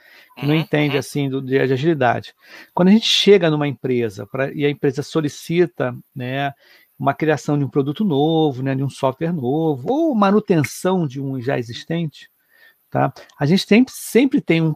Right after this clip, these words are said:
Speaker 1: tempo que é em torno de uma semana, no máximo, né?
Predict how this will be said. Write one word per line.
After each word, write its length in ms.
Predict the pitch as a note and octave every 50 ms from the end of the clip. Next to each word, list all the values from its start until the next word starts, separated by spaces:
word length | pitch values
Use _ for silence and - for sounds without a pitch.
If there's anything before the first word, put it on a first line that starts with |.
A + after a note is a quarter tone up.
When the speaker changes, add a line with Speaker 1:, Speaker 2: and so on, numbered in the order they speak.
| - _
Speaker 1:
tempo 560 | - E3 E3+ G3+ A3 F#3 - - A#2+ A2+ A#2+ _ _ _ _ _ _ -
que 80 | - C#3+
é 20 |
em 60 | C#3+
torno 220 | C3+ - C#3 C#3 C#3
de 100 | C3 D3
uma 160 | D#3 D#3+ C#3
semana, 800 | - - - C#3+ A#2 A2+ A#2+ B2+ C#3+ D#3+ E3 E3 D#3 D3 C#3
no 80 | C3+ C3
máximo, 600 | B2+ C3 D3+ E3 E3+ D3+ - - - - B2+ A#2+ A#2+
né? 240 | B2+ C#3 E3 F#3